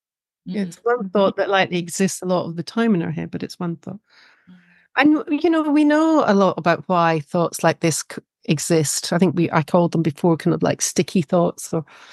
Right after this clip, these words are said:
Speaker 1: Velcro thoughts, the ones that stick onto us, the ones that we ruminate over. We know why they're there because our mind is trying to keep us safe. Our mind's there reminding you that this is important. It might be a bit overprotective sometimes. "Oh,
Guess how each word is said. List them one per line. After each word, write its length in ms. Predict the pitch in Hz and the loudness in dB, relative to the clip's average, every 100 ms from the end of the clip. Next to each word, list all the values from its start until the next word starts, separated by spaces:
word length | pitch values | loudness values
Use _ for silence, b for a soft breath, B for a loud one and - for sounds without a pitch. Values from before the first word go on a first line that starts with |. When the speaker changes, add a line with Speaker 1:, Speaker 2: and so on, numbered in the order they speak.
| B B B - | B B B 0
Speaker 1:
Velcro 400 | 180 170 151 165 | 2 4 2 -2
thoughts, 300 | - 170 - | 0 0 0
the 120 | - | -2
ones 260 | 165 175 165 | 2 2 2
that 120 | - | -2
stick 300 | - 185 151 | -6 -4 0
onto 340 | 170 160 - 165 | 2 2 0 -2
us, 80 | |
the 80 | 160 | 0
ones 240 | 165 170 165 | 0 0 0
that 140 | 143 | -4
we 100 | 165 | -4
ruminate 480 | 160 165 165 156 151 | -2 2 2 2 0
over. 280 | 165 160 165 | -2 -6 -4
We 140 | 165 185 | 0 2
know 340 | 202 240 320 | 4 4 4
why 300 | 311 196 165 | 2 2 0
they're 140 | 160 156 | -2 -6
there 340 | 151 160 170 B B B B B B | -6 -6 -8 B B B B B B
because 360 | - 208 208 196 | -6 0 2 2
our 160 | - 190 | 2 2
mind 420 | 196 196 202 202 | 4 6 6 4
is 160 | - - | 2 -4
trying 260 | 190 180 | -2 -2
to 60 | - | -2
keep 180 | 180 170 | -6 -4
us 100 | 175 | -4
safe. 500 | - 180 165 - - _ _ _ _ - | -4 -4 -4 -8 -16 _ _ _ _ 0
Our 80 | 170 | 2
mind's 360 | 185 185 175 | 6 4 4
there 320 | 180 175 175 b b b b _ | 2 2 2 b b b b _
reminding 640 | 185 170 180 180 190 175 170 | -8 -2 2 4 4 4 2
you 260 | 165 165 160 | 0 0 -2
that 140 | 151 | -2
this 140 | 156 - | -4 -6
is 140 | 151 | -2
important. 640 | 147 - 165 165 - 160 - | -2 0 -2 -2 -2 -2 -2
It 120 | 156 | 0
might 240 | 190 190 | 0 0
be 80 | 175 | 0
a 20 | |
bit 220 | 170 - _ - | -2 -4 _ -2
overprotective 920 | 190 208 208 208 220 202 - - - | 0 0 -2 0 0 0 -4 -16 -6
sometimes. 480 | 226 220 - 226 262 | -4 -4 -4 -6 -2
"Oh, 260 | 269 339 | 0 0